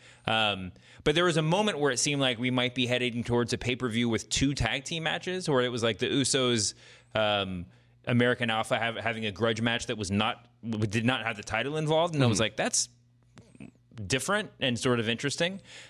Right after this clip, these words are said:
Speaker 1: Um, you could definitely see a scenario where there's a Raw pay-per-view where Bayley and Sasha have a match where the title's not involved, and then it's, like, Charlotte, Nia Jax, or Charlotte, or, you know, some, some variation of those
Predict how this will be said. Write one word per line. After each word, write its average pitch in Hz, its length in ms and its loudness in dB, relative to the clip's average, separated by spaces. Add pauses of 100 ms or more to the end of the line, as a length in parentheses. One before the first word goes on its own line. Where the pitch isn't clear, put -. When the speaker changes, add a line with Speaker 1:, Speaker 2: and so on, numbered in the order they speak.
Speaker 1:
Um, 113 340 0
you 139 120 -8
could 117 240 -6
definitely 156 480 0
see 123 200 2
a 113 40 0
scenario 113 460 0
where 110 160 2
there's 110 200 0
a 107 60 2
Raw 123 240 4
pay-per-view 101 640 -4
where 101 480 0 (260)
Bayley 120 300 2
and 104 100 -4
Sasha 113 460 0
have 95 420 -4
a 110 60 -2
match 104 340 -2
where 101 120 -2
the 98 80 2
title's 101 340 -2
not 101 140 -2
involved, 98 400 0
and 95 100 -4
then 95 120 -2
it's, 92 160 -2
like, 98 120 -2
Charlotte, 98 340 0
Nia 92 220 -2
Jax, 107 380 -2
or 104 40 -6
Charlotte, 107 320 0
or, 117 240 0
you 120 80 0
know, 95 260 -6
some, 147 280 -2
some 175 260 0
variation 120 580 0
of 95 100 -4
those 95 380 -2